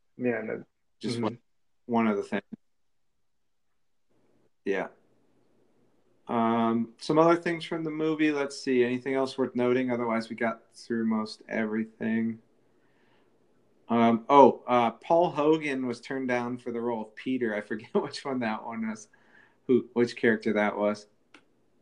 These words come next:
Speaker 2: Um, one of those, one of the roommates. But that would have been crazy to have the Crocodile
Speaker 1: Oh,
Speaker 2: Dundee
Speaker 1: that's, yeah, that's, uh,
Speaker 2: in the
Speaker 1: that
Speaker 2: film.
Speaker 1: would be Selleck as Peter.
Speaker 2: Okay, yeah. So Tom Selleck would have been
Speaker 1: <laughs> Oh,
Speaker 2: Paul Hogan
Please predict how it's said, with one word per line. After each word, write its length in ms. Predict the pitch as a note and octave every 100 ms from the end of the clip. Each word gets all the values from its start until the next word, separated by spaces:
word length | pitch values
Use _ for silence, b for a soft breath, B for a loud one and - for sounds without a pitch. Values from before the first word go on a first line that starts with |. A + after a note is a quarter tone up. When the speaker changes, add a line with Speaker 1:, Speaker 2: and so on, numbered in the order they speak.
| _ _ -
Speaker 2:
Um, 420 | G#2 G#2+ G2+ G#2 -
one 180 | A#2 A#2
of 60 | G#2
those, 200 | G2 G2+
one 140 | B2+ B2
of 80 | G#2+
the 100 | G2
roommates. 520 | F#2+ F#2+ F#2+ - - _
But 200 | A#2 A2+
that 100 | C3+
would 60 | C3+
have 80 | B2
been 120 | A#2+
crazy 380 | - A2+ A2 G#2+
to 80 | G2+
have 300 | A2 G#2+ -
the 80 | F#2
Crocodile 560 | - A2+ A#2 A2+ G2+
Speaker 1:
Oh, 40 | G#2+
Speaker 2:
Dundee 320 | G#2 G2+ G#2+
Speaker 1:
that's, 360 | G3 G3 G3
yeah, 140 | G3+ G3+
that's, 440 | F#3 G3+ - -
uh, 540 | F#3 D#3 D#3+ D3+ C#3+ C3+
Speaker 2:
in 80 | A2
the 60 |
Speaker 1:
that 180 | C#3 D3+
Speaker 2:
film. 100 | F3
Speaker 1:
would 140 | E3+ C#3
be 380 | D3+ D3 C#3+ - _ -
Selleck 400 | E3+ C#3 A2 -
as 80 | A#2 -
Peter. 380 | B2 - A#2+ - _ _ _ _ _ _ _ _ _ _ _ _ _ _ _ _ _ _ _ _ _ _ _ _ _ _ _ -
Speaker 2:
Okay, 280 | A2+ A2+ G2+
yeah. 160 | A2 G2+
So 200 | - A2
Tom 340 | - C#3 C#3
Selleck 300 | C#3 B2+ A#2+
would 120 | A#2
have 80 | A2
been 100 | D#3+
Speaker 1:
<laughs> 60 | E3+
Oh, 140 | D3+
Speaker 2:
Paul 20 |
Hogan 360 | A2 A2 A2